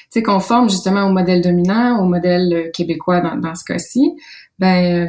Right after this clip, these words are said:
tu sais, est-ce qu'on fait comme les Québécois ou bien on se différencie en étant autochtone, en mettant notre culture en valeur ?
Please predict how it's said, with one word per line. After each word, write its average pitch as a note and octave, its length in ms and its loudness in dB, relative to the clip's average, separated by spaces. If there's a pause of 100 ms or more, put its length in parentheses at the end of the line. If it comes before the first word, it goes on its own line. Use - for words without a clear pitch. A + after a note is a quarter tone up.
tu A3+ 80 -4
sais, - 80 0
est-ce F#3+ 140 -2
qu'on F#3 140 2
fait G3+ 140 -2
comme F#3+ 140 2
les F3+ 120 0
Québécois A#3 580 0
ou G3 140 0
bien G3+ 420 0
on F#3 80 2
se F3+ 80 0
différencie F#3 640 -2
en F#3+ 140 2
étant F3+ 260 0
autochtone, F3+ 460 -2
en G3 100 0
mettant G3 400 -2
notre F#3 380 0
culture G3 580 -2
en F3+ 140 -2
valeur ? E3 340 -6